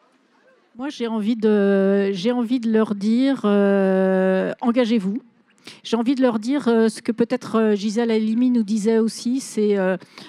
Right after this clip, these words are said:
euh, qu'on a, euh, un devoir, c'est d'agir, c'est de s'engager. On a une responsabilité, c'est aussi de se tourner vers les autres femmes, leur tendre la main.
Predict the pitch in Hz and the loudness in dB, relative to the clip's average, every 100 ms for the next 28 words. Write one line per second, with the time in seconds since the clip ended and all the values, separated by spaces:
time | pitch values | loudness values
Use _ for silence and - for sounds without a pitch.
0 | 220 185 185 180 180 190 - - 214 208 | -6 0 2 2 2 0 -2 0 4 4
1 | 202 - 202 202 208 214 214 196 190 185 | 2 -2 -6 -2 0 2 2 2 2 2
2 | 180 180 180 180 180 - 202 233 202 226 | 2 2 2 2 0 0 0 2 2 2
3 | 240 262 - _ _ _ - 208 202 180 | 0 -6 -14 _ _ _ -8 -2 -2 -2
4 | 185 247 285 - - 202 190 226 208 208 | -2 -4 -4 -10 -8 -4 -2 -2 -2 -2
5 | 180 220 247 240 214 202 208 202 208 - | 0 0 0 0 -2 -2 -2 -2 -4 -6
6 | 240 240 240 214 214 220 - 254 277 269 | -6 -2 -2 -2 -4 -6 -4 -2 -2 -4
7 | - 220 208 208 - 226 202 196 214 - | -4 0 0 0 -4 -4 -2 -2 -4 -2
8 | 240 240 254 226 220 208 214 - 214 233 | -2 0 0 0 -2 -2 -4 -2 -2 0
9 | 254 220 - 226 226 214 208 214 | 0 0 -2 -6 -2 -4 -2 -4